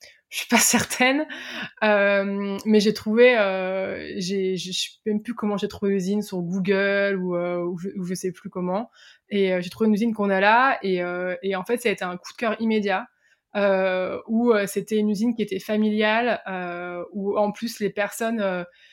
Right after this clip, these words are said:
qui, euh, géraient, euh, et qui gèrent encore, parce qu'on bosse encore avec eux, euh, la, la production, euh, était, euh, euh, franco-portugaise, donc ils parlaient français, ce qui quand même, euh, était beaucoup plus simple pour moi. Euh,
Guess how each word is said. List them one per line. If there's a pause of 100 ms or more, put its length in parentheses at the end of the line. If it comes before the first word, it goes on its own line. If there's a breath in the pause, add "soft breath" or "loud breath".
(280 soft breath)
qui,
euh,
géraient,
euh,
et
qui
gèrent
encore,
parce
qu'on
bosse
encore
avec
eux,
euh, (260)
la,
la
production,
euh,
était,
euh, (500)
euh,
franco-portugaise,
donc
ils
parlaient
français,
ce
qui
quand
même, (160)
euh,
était
beaucoup
plus
simple (100)
pour
moi. (560 loud breath)
Euh,